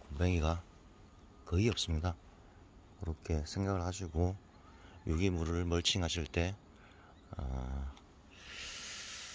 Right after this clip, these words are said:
신경 써서 멀칭해 주십시오.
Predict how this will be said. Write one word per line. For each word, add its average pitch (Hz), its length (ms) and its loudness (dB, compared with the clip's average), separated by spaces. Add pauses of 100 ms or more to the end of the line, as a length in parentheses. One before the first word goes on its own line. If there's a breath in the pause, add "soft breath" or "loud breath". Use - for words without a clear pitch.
(840 loud breath)
신경 85 360 4
써서 104 440 2
멀칭해 87 560 2
주십시오. - 360 6